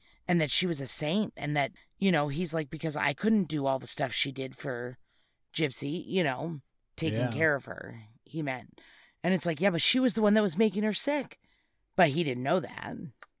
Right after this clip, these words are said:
Speaker 2: Well, of course not. I mean, again, like you said earlier, who's gonna question the mother of a, you
Speaker 1: Yeah.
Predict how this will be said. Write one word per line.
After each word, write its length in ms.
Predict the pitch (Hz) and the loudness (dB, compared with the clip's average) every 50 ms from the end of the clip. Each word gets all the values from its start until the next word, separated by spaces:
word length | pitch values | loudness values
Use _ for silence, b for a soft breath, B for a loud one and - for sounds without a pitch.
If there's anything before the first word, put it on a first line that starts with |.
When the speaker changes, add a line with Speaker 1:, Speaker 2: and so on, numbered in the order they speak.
| _ _ _ _ _ _ - _ _ - - | _ _ _ _ _ _ -20 _ _ -14 -2
Speaker 2:
Well, 140 | - 165 151 | 4 4 4
of 140 | 117 - - | 4 4 0
course 360 | - - 156 175 - - - | 4 4 6 6 4 2 -6
not. 200 | 107 95 87 92 | -8 -8 -8 -4
I 80 | 107 117 | -2 0
mean, 300 | 120 120 110 110 107 - b b b b b b b b b b b | 0 0 0 -2 -6 -10 b b b b b b b b b b b
again, 380 | 143 120 131 147 170 131 101 | 0 6 8 8 8 8 4
like 160 | 98 113 113 | -2 -2 -2
you 60 | 120 110 | -2 2
said 160 | - 143 127 | 4 6 8
earlier, 280 | 143 151 147 120 107 | 8 6 6 4 0
who's 240 | 101 - 147 160 156 139 | 4 8 10 10 10 8
gonna 180 | 170 143 113 | 4 2 2
question 640 | - - 151 156 156 - - - 131 113 110 107 110 b b b b b b b b | 2 4 6 6 6 6 2 -2 -2 -2 -2 -4 -8 b b b b b b b b
the 80 | - 117 | 0 2
mother 320 | 131 131 143 147 135 120 | 6 6 6 6 4 2
of 140 | 117 120 113 | 2 0 0
a, 100 | 110 104 - _ _ | -2 -4 -6 _ _
you 100 | - 165 | -4 0
Speaker 1:
Yeah. 100 | 208 254 | 0 2